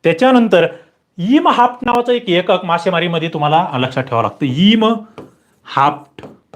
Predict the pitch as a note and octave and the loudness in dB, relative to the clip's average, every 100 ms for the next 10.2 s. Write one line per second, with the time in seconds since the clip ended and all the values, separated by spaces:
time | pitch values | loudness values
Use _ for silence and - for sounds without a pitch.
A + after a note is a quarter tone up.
0 | - _ _ _ _ _ _ _ _ _ | -20 _ _ _ _ _ _ _ _ _
1 | _ - - - A#2 C3+ G#3 - - _ | _ -20 -20 -6 -2 0 0 -4 -12 _
2 | - - _ _ _ C#4 C#4 C#4 D4 D4+ | -20 -20 _ _ _ -4 0 2 4 2
3 | C4+ C4+ B3+ F3 B2 - - _ _ _ | 2 2 2 0 -2 -8 -14 _ _ _
4 | _ C3+ C#3 C#3+ F#3 E3+ G3 - _ _ | _ 0 0 0 0 0 -2 -10 _ _
5 | _ _ _ _ _ - G#2+ C#3+ - F#3+ | _ _ _ _ _ -6 0 2 2 2
6 | F#3 G3 F#3 F3+ F3 C3+ C#3+ C#3 D3 C#3+ | 2 4 4 2 0 0 0 0 -2 -2
7 | D3+ D3+ D#3 D#3+ C#3 F3 F#3+ C3 D#3 - | -2 -2 -2 -4 -2 -2 0 2 2 0
8 | - _ _ _ _ _ _ _ C#3 D#3 | -16 _ _ _ _ _ _ _ -6 -2
9 | D3+ D#3 A3 - A#2+ A#2 G#3 D3 - G#3 | 0 0 -2 -2 -2 0 2 0 2 2
10 | A#3+ A#3+ | 4 2